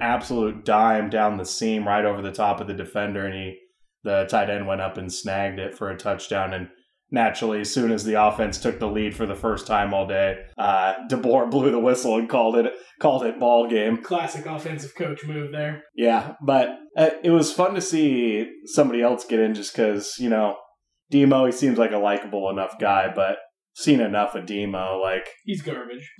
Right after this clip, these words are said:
Speaker 1: Yeah,
Speaker 2: I think
Speaker 1: and
Speaker 2: we can all agree on that.
Speaker 1: and honestly, like, with DeBoer's pedigree as an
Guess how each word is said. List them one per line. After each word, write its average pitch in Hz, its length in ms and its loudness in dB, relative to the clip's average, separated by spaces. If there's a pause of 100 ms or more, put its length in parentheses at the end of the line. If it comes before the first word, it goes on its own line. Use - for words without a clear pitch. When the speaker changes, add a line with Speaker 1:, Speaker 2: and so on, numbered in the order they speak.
Speaker 1:
Yeah, 143 300 6
Speaker 2:
I - 100 2
think - 40 -2
Speaker 1:
and 135 220 2
Speaker 2:
we 113 60 -2
can 147 180 -10 (140)
all 147 260 -12
agree 135 220 -14 (100)
on 135 80 -18
that. 139 280 -14 (180)
Speaker 1:
and 139 120 2
honestly, 156 420 4
like, 123 240 2
with 113 280 -2
DeBoer's 117 580 2
pedigree 117 580 2
as 104 140 0
an 98 280 -2